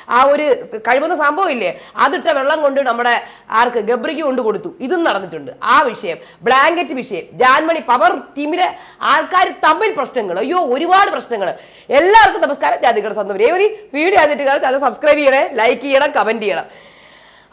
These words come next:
അയ്യോ, അങ്ങനെ രതീഷിന്റെ തിരിച്ചു വരവ് ഞാൻ അതുവരെ പറഞ്ഞിട്ടുണ്ടായിരുന്നു. രതീഷിന് യാതൊരു ഇതുമില്ല. എങ്ങനെയെങ്കിലും ഒന്ന് ബിഗ് ബോസ് വിളിച്ചിരുന്നെങ്കിൽ, അല്ലെങ്കിൽ ബിഗ് ബോസ് വിളിക്കണമെന്നാണ് ആഗ്രഹം.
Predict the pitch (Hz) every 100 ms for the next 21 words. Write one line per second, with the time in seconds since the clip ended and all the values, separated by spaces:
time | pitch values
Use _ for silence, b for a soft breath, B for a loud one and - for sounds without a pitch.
0 | 302 330 359 349 349 349 262 - 254 294
1 | 277 294 359 381 370 302 320 359 330 349
2 | 302 302 240 262 320 359 302 302 294 269
3 | 262 262 240 285 269 320 311 B B 262
4 | 254 302 320 285 302 247 214 214 226 269
5 | 302 339 359 349 302 254 185 277 311 262
6 | 247 294 277 277 269 269 B B 226 277
7 | - 175 160 180 240 262 262 330 349 359
8 | 370 277 285 254 247